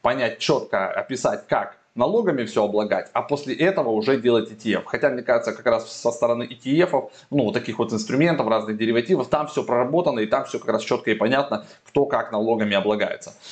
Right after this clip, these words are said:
А вот это уже больше касается именно ритейла, обычных граждан, которые там что-то будут покупать и так далее, и так далее, как они будут торговать на биржах, то есть у них там самая топовая Coinbase, там, или Robinhood,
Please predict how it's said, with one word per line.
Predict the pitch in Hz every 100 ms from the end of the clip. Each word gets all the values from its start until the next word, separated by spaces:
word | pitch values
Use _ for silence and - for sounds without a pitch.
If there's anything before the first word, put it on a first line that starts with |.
| -
А | - 110 117
вот | 127 190
это | 185
уже | 135 131
больше | 123 139 143
касается | - 131 123 - 110
именно | 131 117 107 98
ритейла, | 110 196 190 165 127 - -
обычных | - 120 123 101 104
граждан, | 143 185 160 135 117 - _
которые | 113 - 110
там | 107 98
что-то | 110 95
будут | 104 190
покупать | - - 127 190 175 147
и | -
так | 104
далее, | 117 123 104
и |
так | 101
далее, | 98 98
как | 120 110
они | 104
будут | 95 98
торговать | 104 104 98 101
на |
биржах, | 135 190 147 117
то | 104
есть | -
у |
них | 110 107
там | 95
самая | 107 98 92
топовая | 107 - 95 95
Coinbase, | 117 127 156 175 -
там, | 104 98
или | 98
Robinhood, | 104 123 143 185